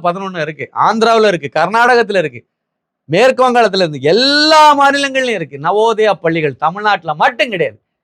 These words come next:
காரணம், இந்த திராவிடியா மாடல் கும்பல்கள்னால அதை வர விடல. அந்த அரசாங்க பள்ளிக்கூடத்துல படிச்சவங்க தான் அதிகமான பேர் தேர்வாகுறாங்க, அஹ், நீட் எக்ஸாம்ல தேர்வாகி எல்லாருமே வந்து டாக்டர் ஆயிட்டு இருக்காங்க. ஏழை பாழைகளுக்கானது.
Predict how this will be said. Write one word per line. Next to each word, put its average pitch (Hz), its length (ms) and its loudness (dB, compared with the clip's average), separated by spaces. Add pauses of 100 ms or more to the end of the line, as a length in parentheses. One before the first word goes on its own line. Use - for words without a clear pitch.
(380)
காரணம், 262 440 4
இந்த 285 160 0
திராவிடியா 285 600 2
மாடல் 254 360 0
கும்பல்கள்னால 277 800 -2
அதை 254 120 -2
வர 208 200 2
விடல. 262 280 0 (540)
அந்த 226 320 0
அரசாங்க 294 520 2
பள்ளிக்கூடத்துல 262 580 0
படிச்சவங்க 247 480 0
தான் 254 160 2
அதிகமான 294 760 2
பேர் 262 280 2
தேர்வாகுறாங்க, 233 680 0 (540)
அஹ், 175 160 2
நீட் 240 260 2
எக்ஸாம்ல 175 420 0 (260)
தேர்வாகி 233 460 2
எல்லாருமே 240 440 2
வந்து 220 260 -2
டாக்டர் 240 300 -2
ஆயிட்டு 240 180 0
இருக்காங்க. 156 380 -8
ஏழை 233 420 2
பாழைகளுக்கானது. 202 760 0